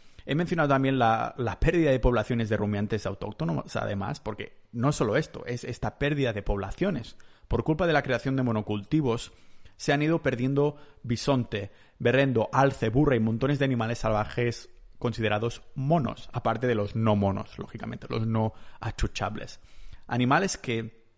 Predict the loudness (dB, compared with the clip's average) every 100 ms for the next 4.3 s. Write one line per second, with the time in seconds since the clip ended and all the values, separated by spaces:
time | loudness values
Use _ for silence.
0 | _ -20 -20 -14 0 2 2 0 -2 6
1 | 8 8 6 2 -4 -4 -8 -16 -12 -4
2 | -2 -2 -2 0 0 -2 0 0 0 -2
3 | -6 -12 2 4 4 0 -2 -4 -4 -6
4 | -2 -4 -4